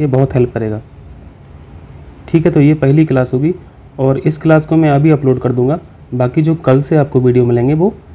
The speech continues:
साढ़े पाँच बजे मिल जाया करेंगे। और हम लोग को यूपीपीएसएस, आरओ, आरओ के लिए भी काम करना है। हो सकता है दिसंबर तक paper हो जाए।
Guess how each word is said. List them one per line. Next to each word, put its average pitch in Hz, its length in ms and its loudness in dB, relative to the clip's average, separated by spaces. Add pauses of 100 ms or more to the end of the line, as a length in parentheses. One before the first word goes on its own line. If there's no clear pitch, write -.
साढ़े 139 260 0
पाँच 127 220 -2
बजे 131 180 0
मिल 123 160 2
जाया 110 160 -2
करेंगे। 107 300 -10 (1000)
और 131 100 2
हम 135 140 4
लोग 143 120 2
को 156 100 2
यूपीपीएसएस, 143 720 0
आरओ, 135 300 0
आरओ 127 200 0
के 127 100 -4
लिए 123 160 0
भी 123 100 -2
काम 123 200 -2
करना 123 220 -2
है। 156 80 -4 (360)
हो 135 100 2
सकता 151 280 -2
है 156 60 4
दिसंबर 139 340 2
तक 139 180 -2
paper 139 240 0
हो 131 120 2
जाए। 127 180 -2